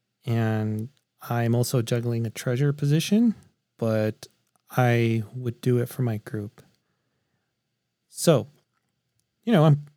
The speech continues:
sharing group consciences and applying some of the things that I learned from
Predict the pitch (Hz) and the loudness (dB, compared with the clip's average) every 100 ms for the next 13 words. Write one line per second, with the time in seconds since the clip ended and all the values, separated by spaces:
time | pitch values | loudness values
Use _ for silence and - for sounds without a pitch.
0 | _ - - 123 120 117 123 - 117 113 | _ -6 0 2 2 0 -6 -8 -10 -8
1 | - 117 - 113 113 120 110 104 110 _ | -6 -8 -6 -4 -4 -6 -6 -6 -8 _
2 | _ _ _ - - 127 117 117 117 131 | _ _ _ -12 -2 2 2 0 0 0
3 | 120 - - 120 117 117 110 117 113 - | 0 -4 -2 0 0 -2 0 -2 -2 -4
4 | 117 110 113 | -4 -4 -6